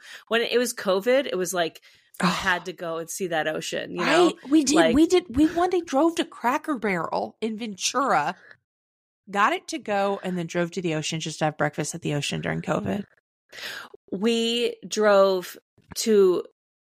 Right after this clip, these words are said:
Speaker 1: like, through Malibu to the ocean,
Speaker 2: Mm-hmm.
Speaker 1: and then we drove Sunset Boulevard all the way from Malibu to Echo Park, and there was, like, no traffic,
Speaker 2: Dude, I,
Speaker 1: and it
Speaker 2: don't
Speaker 1: was
Speaker 2: tell
Speaker 1: late at night.
Speaker 2: I'm gonna bleep that out because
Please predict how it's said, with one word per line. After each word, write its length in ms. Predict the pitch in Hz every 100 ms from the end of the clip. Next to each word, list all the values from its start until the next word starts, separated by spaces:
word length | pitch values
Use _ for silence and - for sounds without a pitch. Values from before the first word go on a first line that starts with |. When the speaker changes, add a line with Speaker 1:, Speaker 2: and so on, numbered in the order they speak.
| -
Speaker 1:
like, 300 | 185 180 - -
through 300 | - 220 220
Malibu 580 | 202 180 190 208 214 208
to 160 | -
the 160 | 208 -
ocean, 380 | 160 185 220 208
Speaker 2:
Mm-hmm. 80 | 202
Speaker 1:
and 100 | 185
then 80 | 185
we 120 | 185
drove 420 | 190 180 180 -
Sunset 680 | - - - 190 190 214 165
Boulevard 560 | 185 180 185 208 208 208 -
all 200 | 180 185
the 120 | 202
way 340 | 202 175 175
from 340 | 180 - 170 165
Malibu 680 | 151 160 180 190 202 214 220 -
to 200 | - 175
Echo 240 | - 180
Park, 420 | - 165 180 214 -
and 120 | 180
there 80 | 180
was, 200 | 170 175
like, 320 | 185 175 190 - _ -
no 440 | 190 175 165 165
traffic, 560 | 175 - 147 170 220 240
Speaker 2:
Dude, 200 | 247 220 - - -
I, 40 | 277 -
Speaker 1:
and 120 | 208 202
it 20 |
Speaker 2:
don't 80 | 262
Speaker 1:
was 140 | 180
Speaker 2:
tell 160 | 180 190
Speaker 1:
late 120 | 220
at 100 | 214
night. 260 | 180 175 240
Speaker 2:
I'm 120 | 254
gonna 140 | 330
bleep 280 | 277 254 247
that 160 | 226 214
out 240 | 208 196
because 480 | 208 - 190 170